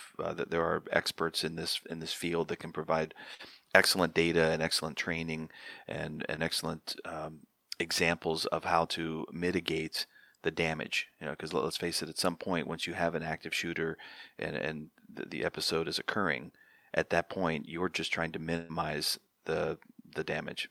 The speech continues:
period. And, and where we focus, you know, from the layered approach perspective, we're focusing on the, the main entry points. We are a company that can provide secure entry points to reduce the chances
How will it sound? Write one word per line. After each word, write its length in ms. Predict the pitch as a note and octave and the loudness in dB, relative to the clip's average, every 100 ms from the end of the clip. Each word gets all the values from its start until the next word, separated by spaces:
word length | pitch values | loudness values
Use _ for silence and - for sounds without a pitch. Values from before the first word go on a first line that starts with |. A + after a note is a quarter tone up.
| _ | _
period. 340 | - D#2 C#2+ - _ _ _ _ - - - | -2 0 0 -2 _ _ _ _ -16 -16 -6
And, 260 | D2+ D2 - | -4 -2 -2
and 140 | D#2+ | 0
where 180 | D#2+ E2 | 0 4
we 100 | A#2 | 4
focus, 500 | - E2 - D2 - | 6 6 6 2 0
you 80 | D#2+ | 0
know, 80 | D#2+ | -4
from 160 | D#2+ | -2
the 160 | D#2+ D#2 F2+ | -2 2 2
layered 240 | G#2+ F#2 | 4 2
approach 420 | - D#2+ D2+ - | 0 0 0 -2
perspective, 580 | - - C#2+ - D2+ - - - - - | -6 -2 -2 -2 -6 -6 -14 -20 -18 -8
we're 220 | F2 A2 - | 2 2 6
focusing 360 | F2+ E2+ - E2 | 4 4 0 0
on 200 | D#2+ E2 | 0 0
the, 160 | D#2+ - | -2 -2
the 160 | D#2+ D#2+ E2+ | -4 -2 0
main 180 | F2 E2 | 0 0
entry 400 | E2 D#2 D2 - | -2 -2 -4 -4
points. 460 | - G1+ - - - _ - - | -4 -4 -4 -6 -6 _ -8 -2
We 300 | E2+ F2 F2+ | 2 4 6
are 300 | F2 E2 D2 | 6 6 4
a 140 | - D#2+ | 2 -2
company 260 | E2 D#2+ | -2 -4
that 140 | D2+ - | -4 -6
can 100 | E2+ | -8
provide 540 | - D#2 E2+ E2 D#2+ - | -6 0 4 4 4 0
secure 480 | - - - F#2 - | -4 -2 -2 0 -2
entry 340 | F2+ F2 D#2 | -4 -4 -6
points 460 | - D2 C#2 - - - - - - _ | -2 -2 -2 -2 -4 -8 -20 -20 -20 _
to 440 | - E2+ D#2+ D#2 - - _ | 0 2 2 0 -2 -6 _
reduce 580 | E2 E2+ D#2+ G2 G#2 G#2+ | -4 -4 0 2 2 2
the 160 | - E2 | -2 -2
chances 680 | - D#2 D2+ - D2+ D2+ | 0 0 0 -2 -2 -2